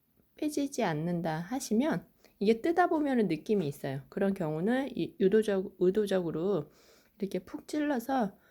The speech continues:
예, 좀 이렇게 길게 빼주셔야 합니다. 그래야 원래 자기 바늘에 맞게 뜨는 거예요. 예, 이게 계속 그러지는 않는데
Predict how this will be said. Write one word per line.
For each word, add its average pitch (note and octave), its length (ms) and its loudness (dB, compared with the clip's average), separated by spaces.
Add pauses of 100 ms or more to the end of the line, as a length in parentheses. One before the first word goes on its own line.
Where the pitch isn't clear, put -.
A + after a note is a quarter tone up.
(240)
예, D3 200 -8
좀 G#3+ 120 -4
이렇게 E3 240 -6
길게 E3+ 680 -4 (120)
빼주셔야 C4 540 -2
합니다. G#3 500 -2 (320)
그래야 G3+ 580 0
원래 F#3+ 340 4
자기 E3 300 -4
바늘에 D#3+ 440 -4
맞게 D#3 640 -6
뜨는 C#4 300 -6
거예요. C3+ 340 -6 (1400)
예, C3+ 160 -14
이게 F#3+ 240 0
계속 A3 400 4
그러지는 A3 440 4
않는데 F#3+ 640 0